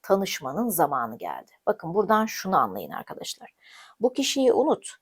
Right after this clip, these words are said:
Bu kişiyi kafandan çıkar. İlla deme. O tamamen senin özgür iradene kalmış ve geleceğin ne getireceğini kimse bilemez. Ama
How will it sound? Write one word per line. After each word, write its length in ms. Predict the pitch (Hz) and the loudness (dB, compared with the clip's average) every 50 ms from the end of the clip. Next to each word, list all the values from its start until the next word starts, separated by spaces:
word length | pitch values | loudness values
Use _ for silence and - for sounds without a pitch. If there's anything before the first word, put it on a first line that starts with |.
| _ _ - - _ _ - | _ _ -20 -20 _ _ -4
Bu 160 | 185 214 214 | -4 -2 0
kişiyi 320 | - 226 214 - 247 233 | 0 0 0 2 0 0
kafandan 520 | - - 190 - 214 214 220 233 277 294 - | 2 0 2 4 4 4 4 2 0 -4 -6
çıkar. 220 | - - - - | -6 -4 -2 2
İlla 360 | - 247 226 226 214 208 202 180 | 2 4 6 8 8 8 8 8
deme. 160 | 165 151 135 | 4 2 2
O 120 | 156 - | -4 -4
tamamen 320 | - - 247 269 269 262 240 | -2 0 2 2 2 2 0
senin 200 | - 254 226 214 | 0 0 0 2
özgür 260 | 208 180 160 175 165 | 0 0 2 4 6
iradene 400 | 165 151 147 143 156 147 139 139 | 6 6 6 6 4 0 -2 0
kalmış 360 | - 156 131 143 156 - - | 2 2 2 2 0 -4 -4
ve 40 | 156 | 0
geleceğin 420 | 156 165 160 170 170 190 190 185 | 2 4 4 4 6 6 4 4
ne 80 | 214 208 | 4 2
getireceğini 500 | 196 165 - - 139 135 120 117 208 220 | 0 -2 -2 -2 -4 -2 -2 -2 -4 -6
kimse 340 | - 160 160 - - 120 - | -6 -4 -4 -2 -2 -2 -2
bilemez. 540 | - 110 - - - - - - - - _ _ _ _ _ _ | -2 -2 -2 -4 -6 -10 -10 -10 -10 -12 _ _ _ _ _ _
Ama 300 | - 185 185 175 123 - | 10 10 10 10 6 -2